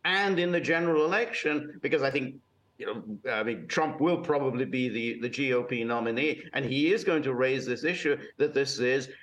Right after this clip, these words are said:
Biden's war. And, um, and, and, and I think it, it is going to be, I mean, if the war's still going, then it will be an important issue in the election.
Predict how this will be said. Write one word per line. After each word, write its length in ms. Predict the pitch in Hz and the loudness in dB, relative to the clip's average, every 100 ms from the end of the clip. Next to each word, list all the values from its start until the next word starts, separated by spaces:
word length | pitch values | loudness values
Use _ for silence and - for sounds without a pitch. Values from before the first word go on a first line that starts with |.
| - _ _ | -20 _ _
Biden's 560 | - 143 139 156 175 139 | 0 0 2 2 0 0
war. 520 | 147 208 233 175 - - - - | 2 4 4 2 -2 -10 -12 -2
And, 460 | 131 135 139 131 | 2 2 2 2
um, 640 | 135 139 135 135 139 135 - | 2 2 2 2 0 -4 -4
and, 180 | 143 139 | -2 0
and, 180 | 156 | 0
and 200 | 160 135 | 0 0
I 60 | 156 | 0
think 240 | 170 160 | 0 -2
it, 200 | 165 160 | 0 0
it 220 | 156 151 165 | 0 0 0
is 140 | 156 | 2
going 140 | 220 | 0
to 60 | 170 | 2
be, 320 | 147 143 139 127 | 2 0 -2 -4
I 20 | |
mean, 140 | 123 | -4
if 100 | 127 | -2
the 60 | 143 | 0
war's 240 | 127 139 | 2 2
still 180 | 135 143 | 2 2
going, 320 | 127 175 180 | 2 2 2
then 300 | 123 127 - - - | 2 2 -2 -6 -6
it 120 | 131 | 2
will 280 | 151 165 135 | 4 4 2
be 240 | 135 139 | 0 0
an 120 | 139 | 0
important 520 | 143 139 127 131 135 117 | 0 0 -2 -2 -2 -2
issue 400 | 123 - 120 123 | -2 -2 -2 -2
in 240 | - 123 | 0 0
the 80 | 123 | 0
election. 420 | 131 165 - | 0 -2 -6